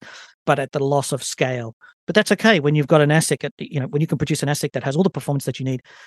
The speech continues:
in a centralized architecture, maybe that's not too bad. Um,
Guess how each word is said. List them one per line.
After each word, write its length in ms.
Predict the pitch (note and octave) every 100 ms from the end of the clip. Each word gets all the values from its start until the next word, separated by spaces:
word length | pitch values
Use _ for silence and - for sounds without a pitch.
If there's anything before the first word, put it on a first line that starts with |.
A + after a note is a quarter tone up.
| _ -
in 120 | F3
a 20 |
centralized 420 | - C3 C3 B2
architecture, 420 | B2+ C#3 C3 -
maybe 220 | B2+ B2+ B2+
that's 220 | - -
not 140 | B2
too 100 | -
bad. 280 | C3 C#3+ D3+ _ _ _ _ -
Um, 320 | C3 B2+